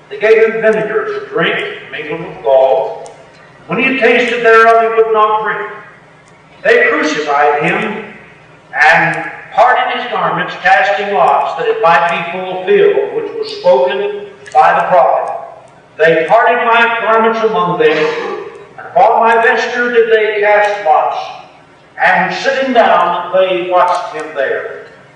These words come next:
and set up over his head an accusation written, 'This is Jesus, the King of the Jews.' Then were there two thieves crucified with him, one on the right hand,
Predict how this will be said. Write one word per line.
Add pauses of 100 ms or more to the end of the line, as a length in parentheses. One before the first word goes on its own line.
(180)
and
set
up
over
his
head (180)
an
accusation
written, (560)
'This
is
Jesus,
the
King
of
the
Jews.' (1000)
Then
were
there
two
thieves
crucified
with
him, (560)
one
on
the
right
hand,